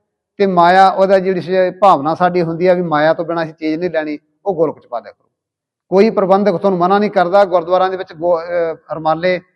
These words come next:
ਜਮ੍ਹਾਂ ਨਹੀਂ ਹੋਣਗੇ। ਫਿਰ ਓਨੇ ਕੁ ਰੁਮਾਲਿਆਂ ਨਾਲ ਗੁਰੂ ਘਰ ਸਰ ਵੀ ਜਾਂਦਾ ਵਾ ਤੇ ਸਾਰਨਾ ਪੈਣਾ ਵਾ। ਇਸ ਕਰਕੇ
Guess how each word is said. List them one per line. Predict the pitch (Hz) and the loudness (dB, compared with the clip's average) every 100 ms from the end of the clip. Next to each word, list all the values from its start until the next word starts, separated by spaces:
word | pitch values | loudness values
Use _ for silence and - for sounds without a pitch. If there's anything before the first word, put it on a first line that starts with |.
| _ 143 | _ -4
ਜਮ੍ਹਾਂ | 190 202 | 0 2
ਨਹੀਂ | 165 | 0
ਹੋਣਗੇ। | 151 156 139 98 _ _ _ _ _ _ _ _ _ _ | -4 -6 -8 -12 _ _ _ _ _ _ _ _ _ _
ਫਿਰ | 190 | -4
ਓਨੇ | 190 190 202 214 | -2 -2 0 0
ਕੁ | 196 | 0
ਰੁਮਾਲਿਆਂ | 190 185 196 | 2 2 2
ਨਾਲ | 196 | 2
ਗੁਰੂ | 170 170 | -2 -2
ਘਰ | 185 165 | -2 -2
ਸਰ | 160 151 | -2 -4
ਵੀ | 196 | -2
ਜਾਂਦਾ | 190 175 185 | -2 0 2
ਵਾ | 185 | 2
ਤੇ | 175 | 0
ਸਾਰਨਾ | 165 165 139 139 | -4 -4 -4 -8
ਪੈਣਾ | 120 110 | -12 -18
ਵਾ। | 110 _ _ _ _ _ _ _ _ _ 175 | -20 _ _ _ _ _ _ _ _ _ 0
ਇਸ | 196 | 0
ਕਰਕੇ | - 196 180 196 196 180 | 2 2 2 0 -2 -2